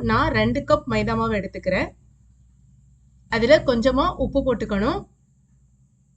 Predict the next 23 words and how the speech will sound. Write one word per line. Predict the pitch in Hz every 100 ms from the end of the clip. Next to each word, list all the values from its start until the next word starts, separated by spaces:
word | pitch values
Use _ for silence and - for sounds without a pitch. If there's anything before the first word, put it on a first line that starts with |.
| _ _ _ - _ - -
ஃபுட் | - 302 -
கலர் | 320 302 294
போட்டுக்கிறேன். | 262 233 220 214 277 349
உங்களுக்கு | 262 262 262
விருப்பம் | 240 262 302 269
இல்லைன்னா | 226 226 330
நீங்க | 302 226
மஞ்சத்தூள் | 208 214 277 277 254
கூட | 247 269
போட்டுக்கலாம். | 262 202 214 196 226 359 - _ -
இதை | 233 233
நல்லா | 214 226 277
மிக்ஸ் | 247 247 -
பண்ணி | 285 269
விட்டுட்டு | 233 202 185 330 359 -
ஒரு | 240 269
கரண்டி | 262 240 269 285
எண்ணெய் | 208 220 269
ஊத்தி | 233 190 247 339 - _ _ _
இந்த | 254 240 226
மாவையும் | 214 240 277 285 277
எண்ணெயும் | 220 233 254 302
நல்லா | 220 220